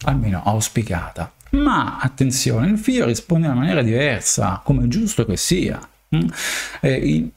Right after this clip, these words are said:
il figlio sa che questa morte ha un valore redentivo, cioè salvifico per tutti gli uomini.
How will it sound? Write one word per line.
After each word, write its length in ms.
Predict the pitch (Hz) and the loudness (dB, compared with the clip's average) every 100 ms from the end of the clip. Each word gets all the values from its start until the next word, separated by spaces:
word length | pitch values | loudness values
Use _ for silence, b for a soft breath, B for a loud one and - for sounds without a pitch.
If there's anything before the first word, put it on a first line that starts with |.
| _ | _
il 120 | 131 | -2
figlio 320 | - 240 135 | 2 2 2
sa 300 | - 185 131 | 2 2 2
che 120 | - | 0
questa 300 | 117 127 - | 0 0 2
morte 520 | 135 190 - 143 139 139 | 2 2 0 0 0 0
ha 280 | 147 185 - | 0 0 0
un 180 | 135 120 | 2 2
valore 460 | 117 139 170 160 123 | 2 2 2 0 0
redentivo, 760 | 127 120 113 110 131 127 101 101 | 2 2 2 2 2 2 2 0
cioè 160 | 131 | 0
salvifico 880 | - - 117 113 147 135 - 117 110 | 2 2 2 2 2 0 0 0 0
per 220 | 117 113 | 0 0
tutti 320 | - 151 - | 0 0 0
gli 120 | 110 107 | 2 2
uomini. 600 | 127 147 98 95 92 92 | 0 0 -2 -2 -4 -6